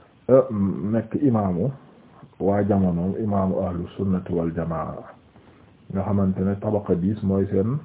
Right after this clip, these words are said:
porte-drapeau ci tabaqaat yi, al imaam al-Hafiz Ibn Hajar teg classification yooyu. Abu Abdillah nekk sëriñu ngir bi nga xam ne moom la ñuy Hanbali yi mooy seen sëriñ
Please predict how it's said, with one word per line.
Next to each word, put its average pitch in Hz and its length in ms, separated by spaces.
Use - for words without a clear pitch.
porte-drapeau 92 800
ci 101 100
tabaqaat 92 500
yi, 104 120
al 87 200
imaam 92 300
al-Hafiz 95 420
Ibn 90 100
Hajar 85 400
teg 90 140
classification 87 1200
yooyu. 73 320
Abu 98 220
Abdillah 85 640
nekk 104 340
sëriñu 101 480
ngir 95 460
bi 98 220
nga 117 140
xam 98 180
ne 90 80
moom 95 280
la 87 60
ñuy 110 180
Hanbali 104 580
yi 110 60
mooy 107 220
seen 95 180
sëriñ 82 260